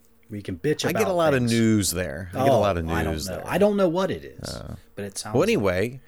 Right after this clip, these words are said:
Speaker 2: there is a channel called D and D, and they have weekly questions, and by God,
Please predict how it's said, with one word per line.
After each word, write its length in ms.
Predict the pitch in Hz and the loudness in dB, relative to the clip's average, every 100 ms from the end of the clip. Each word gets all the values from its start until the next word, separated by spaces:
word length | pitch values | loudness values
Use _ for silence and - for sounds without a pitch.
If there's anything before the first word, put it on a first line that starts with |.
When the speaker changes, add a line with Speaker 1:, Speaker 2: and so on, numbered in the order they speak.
| - - | -18 -2
Speaker 2:
there 120 | 127 | 0
is 120 | 139 | 2
a 60 | 117 | 0
channel 540 | - 180 214 101 107 - - - - - - | -2 -2 0 -2 -4 -8 -16 -20 -20 -20 -12
called 260 | - 139 123 | -4 -4 -2
D 180 | 101 90 | -2 0
and 140 | 123 | 0
D, 400 | 196 240 117 98 - | 0 0 -2 -4 -4
and 160 | 151 165 | -2 0
they 80 | 233 | 0
have 200 | 160 110 | -2 0
weekly 320 | 202 - 190 | -2 -2 -6
questions, 560 | - 123 110 104 90 87 | -2 -4 -4 -6 -6 -6
and 240 | 85 82 - - - - - | -6 -8 -12 -20 -20 -20 -8
by 160 | - 190 | -2 0
God, 400 | 196 175 175 160 | 2 2 2 -2